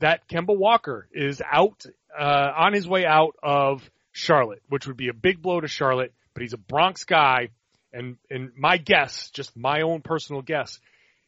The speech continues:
he and Durant in New York would probably make the most sense. Like, don't you see, like, Durant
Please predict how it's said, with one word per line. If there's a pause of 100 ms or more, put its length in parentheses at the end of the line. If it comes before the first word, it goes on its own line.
(100)
he
and
Durant
in
New
York
would
probably
make
the
most
sense. (300)
Like,
don't
you
see,
like, (200)
Durant